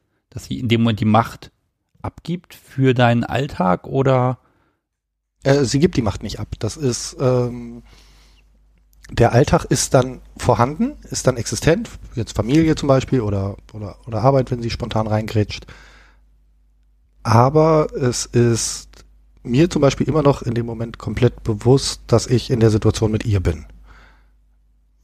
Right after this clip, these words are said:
Speaker 2: Wenn dort keine Weltuntergangsszenarien stattfinden,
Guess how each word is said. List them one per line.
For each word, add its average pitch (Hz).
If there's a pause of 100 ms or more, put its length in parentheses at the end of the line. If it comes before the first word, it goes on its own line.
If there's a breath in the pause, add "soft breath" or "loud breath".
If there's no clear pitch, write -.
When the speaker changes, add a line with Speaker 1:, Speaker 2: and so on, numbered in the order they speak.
Speaker 2:
Wenn 117
dort - (1500 soft breath)
keine 113
Weltuntergangsszenarien 104
stattfinden, 120